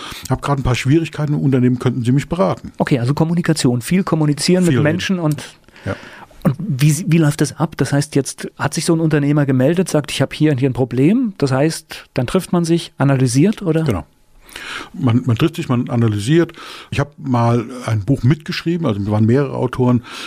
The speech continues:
Speaker 1: Es hieß Coaching zwei Punkt null. Das war noch aus der Zeit, als ich gedacht habe, ich wäre vielleicht Coach. Und dann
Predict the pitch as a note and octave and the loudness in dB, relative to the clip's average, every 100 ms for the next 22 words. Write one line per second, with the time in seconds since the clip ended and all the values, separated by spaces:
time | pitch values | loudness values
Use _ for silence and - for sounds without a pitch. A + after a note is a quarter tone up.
0 | - - B2 - C#3 C#3+ B2+ - A2 A2+ | -10 -2 -2 0 0 0 -4 -2 -4 -2
1 | G#2+ A#2 D3 F3+ - - B2 A2 A2+ A#2 | -4 0 2 0 -4 -8 -4 0 0 0
2 | C3 A#2+ A#2+ A#2 A2+ A2+ A#2 - A#2 - | -2 -2 -2 0 0 0 -2 -8 -10 -10
3 | - A#2 G#2 A#2 - G#2+ A2+ A2+ A2 - | -8 -6 -4 -4 0 0 2 -2 -8 -10
4 | - A#2 A2+ - C3+ D#3+ A2+ A2 | -4 -2 0 0 -2 -2 -2 -4